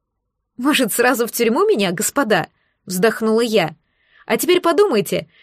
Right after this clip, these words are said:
что еще общее было у этих иномерянок? Какой-то факт, любая мелочь, которая позволит мне доказать, что я не замышляю ничего плохого. «Общее?» — усмехнулся Фредерико неприятно.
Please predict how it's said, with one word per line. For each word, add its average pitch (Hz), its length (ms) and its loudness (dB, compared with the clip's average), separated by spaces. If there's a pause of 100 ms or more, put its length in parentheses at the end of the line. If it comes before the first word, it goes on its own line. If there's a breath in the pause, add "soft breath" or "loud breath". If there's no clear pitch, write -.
что - 280 -2
еще 349 500 2
общее 285 400 2
было 233 300 2
у - 140 0
этих 247 380 -2
иномерянок? 247 680 -2 (300)
Какой-то 339 360 0
факт, 294 460 -2
любая 220 380 2
мелочь, 302 340 0
которая 233 320 0
позволит 247 420 -2
мне 226 180 0
доказать, 202 520 -2 (180 loud breath)
что - 160 -4
я 226 120 4
не 254 100 0
замышляю 220 480 0
ничего 269 300 -4
плохого. 311 560 0 (1120)
«Общее?» — 196 640 0 (460)
усмехнулся 302 800 0
Фредерико 247 840 2
неприятно. 233 720 -4